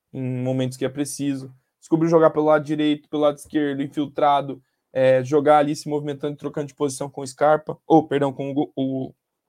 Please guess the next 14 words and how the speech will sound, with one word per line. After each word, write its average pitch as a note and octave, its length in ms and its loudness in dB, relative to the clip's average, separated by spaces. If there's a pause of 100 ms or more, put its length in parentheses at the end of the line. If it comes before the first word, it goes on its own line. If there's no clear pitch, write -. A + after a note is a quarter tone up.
(380)
o C#3+ 120 -6
Veiga. D3+ 500 0 (400)
Então, F#3 120 -2
assim, E3 320 -4
ele E3 200 0
dá D#3+ 480 4
ao C3+ 120 -4
repertório C#3+ 440 -2
do C3 80 -8
Palmeiras C3+ 360 -4
muitas G3 480 -6
opções, - 520 -8 (760)
muitas F3 360 0
mesmo. B2+ 260 -2